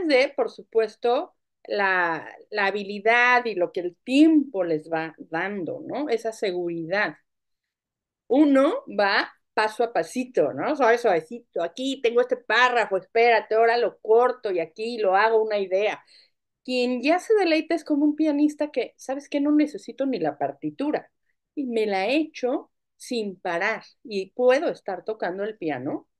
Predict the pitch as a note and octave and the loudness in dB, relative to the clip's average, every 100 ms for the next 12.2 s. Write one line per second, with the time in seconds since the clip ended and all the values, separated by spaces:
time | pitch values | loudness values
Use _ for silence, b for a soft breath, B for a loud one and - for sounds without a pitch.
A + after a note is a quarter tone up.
0 | _ _ _ _ F#3 E3 D#3+ D#3+ D#3+ D3+ | _ _ _ _ -4 -4 -4 -4 -6 -6
1 | _ _ E3+ D3 - - - _ _ _ | _ _ -4 -4 -6 -20 -20 _ _ _
2 | - - A4+ B4+ D#4 C4 D#4+ F#4 F#4 D#4+ | -8 2 4 4 2 2 2 2 0 0
3 | G#3+ G3 G3 A#3 B3+ B3 A3 A#3 G3+ F3+ | 0 0 2 0 -2 -6 -4 -6 -6 -6
4 | E3 E3+ A#3+ A#4 - _ _ _ _ B3+ | -6 -4 -4 -6 -12 _ _ _ _ 4
5 | B3 G#3 C4 B3 A3+ A#3 C5 - _ _ | 4 4 4 6 6 4 2 -8 _ _
6 | - A3 A3+ A3 A#3+ D4 E4 D#4+ E4 A3+ | -6 0 0 0 -4 -4 -2 0 0 -2
7 | G3 A3 A3 C4 - - - B3 A#3+ A#3 | -2 -2 -2 -4 -10 -20 -18 -8 0 2
8 | G#3+ - G#3 G3+ A3 - D#4+ F#4+ A#4+ F#4 | 4 4 4 0 -14 -6 2 2 2 0
9 | G3+ D#3 - _ _ _ G#3+ C4 C4 - | 0 -2 -10 _ _ _ -6 -2 -2 -2
10 | G3 F4+ B4 - _ _ _ G#3+ A#3 D4 | 0 0 -2 -8 _ _ _ 4 4 4
11 | A4 _ - A#3 G#3 A3+ D#4+ B3+ G3+ G#3+ | 0 _ 0 2 2 0 -2 0 0 0
12 | A4+ | -2